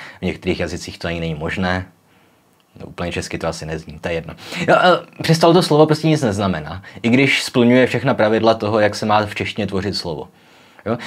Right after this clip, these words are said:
Takže není možné ho použít v úspěšné komunikaci. No, když to půjdu do obchodu a řeknu, "Prosím, vezmu si jeden krklumeš," tak první bude,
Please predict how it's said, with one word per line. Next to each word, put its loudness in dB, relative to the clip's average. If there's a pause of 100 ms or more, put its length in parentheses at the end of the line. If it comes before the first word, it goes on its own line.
(120)
Takže 4
není 4
možné 6
ho 6
použít 0
v -6
úspěšné -2
komunikaci. -4 (460)
No, 4
když 0
to -8
půjdu 4
do 6
obchodu 2
a 6
řeknu, 2 (120)
"Prosím, 0
vezmu 2
si 0
jeden 0
krklumeš," 0 (1160)
tak -4
první 0
bude, 4